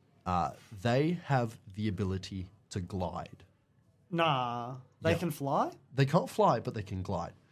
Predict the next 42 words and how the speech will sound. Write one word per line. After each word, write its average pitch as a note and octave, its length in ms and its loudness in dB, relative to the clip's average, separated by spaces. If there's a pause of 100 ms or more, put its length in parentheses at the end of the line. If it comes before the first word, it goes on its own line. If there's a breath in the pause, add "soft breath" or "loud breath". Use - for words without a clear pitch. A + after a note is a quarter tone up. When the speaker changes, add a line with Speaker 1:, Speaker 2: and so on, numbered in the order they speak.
(140)
Speaker 1:
So F3+ 280 6
for A#3+ 340 0
them, G#2 220 4 (460 soft breath)
on G3 440 4
the, C#3+ 260 2
Speaker 2:
Ain't D3+ 120 4
no C3 100 6
Speaker 1:
uh, A#2+ 160 4
Speaker 2:
way. A2+ 160 -6
Ain't D3+ 120 -4
no B2 100 -8
way. G#2 160 -14 (540)
Speaker 1:
on G#3 420 4
the, D3+ 420 0 (480)
you B2 80 -4
know, G2 160 -2 (100)
living C#3+ 520 0 (260)
arboreally, G2+ 600 0
which B2+ 220 -4
means G#2 180 -4
they G2 100 -2
live G2+ 180 -2
in F2+ 100 -4
trees, F#2+ 400 -8 (400)
the A2+ 200 -2
canopy D#3 420 -2
floor A2+ 420 0
is F#2+ 140 -8 (160)
really G2 260 -2
dangerous. F2 500 -8
There's G#2+ 160 -4
a G#2 60 -4
crap C3+ 480 0
load B2+ 160 4
of G2 100 -6
critters G#2 340 -4
there. A2 260 -2 (420 soft breath)
They're G#2+ 100 -2
probably G2+ 440 -2
going F2+ 280 -4
to E2 80 -14
die. E2 300 -10